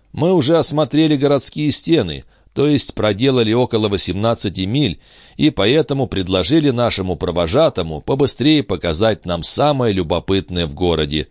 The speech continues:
для чего пришлось зайти в английское посольство за янычаром, чтобы избежать оскорблений и даже прямых нападений на улицах святого города, хотя по его окрестностям местные власти, пусть и неохотно,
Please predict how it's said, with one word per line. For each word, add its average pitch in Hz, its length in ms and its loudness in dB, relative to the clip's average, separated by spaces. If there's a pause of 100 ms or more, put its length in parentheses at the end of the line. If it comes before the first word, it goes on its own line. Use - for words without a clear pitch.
(160)
для 78 160 0
чего 101 320 0
пришлось 90 520 -2
зайти 85 420 -2
в 80 60 -2
английское 82 580 -2
посольство 104 720 -2
за 82 140 -4
янычаром, 92 800 -2 (180)
чтобы 82 400 -2
избежать 82 500 -2
оскорблений 95 920 -2 (140)
и 73 120 -4
даже 101 320 0
прямых 92 440 -2
нападений 95 720 0
на 80 160 -4
улицах 80 460 -2
святого 80 480 -2
города, 76 580 -2 (100)
хотя 78 380 -2
по 80 100 -6
его 73 280 -2
окрестностям 139 880 -2
местные 98 560 -2
власти, 113 640 -2 (140)
пусть 98 280 -2
и 82 80 -2
неохотно, 123 800 -2